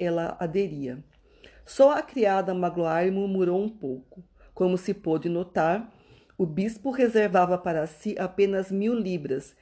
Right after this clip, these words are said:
que, reunidas à pensão de Battistini, perfaziam a soma de mil e quinhentos francos anuais,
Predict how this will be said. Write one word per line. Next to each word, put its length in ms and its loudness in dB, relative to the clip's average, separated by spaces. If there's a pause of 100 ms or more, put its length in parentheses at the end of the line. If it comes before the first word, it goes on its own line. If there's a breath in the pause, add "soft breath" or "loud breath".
(260 soft breath)
que, 480 -2 (100)
reunidas 640 4
à 80 0
pensão 440 -2
de 80 -6
Battistini, 800 -6 (260 loud breath)
perfaziam 680 4
a 80 -2
soma 340 -2
de 120 -8
mil 220 -2
e 60 -4
quinhentos 520 -4
francos 440 -4
anuais, 640 -2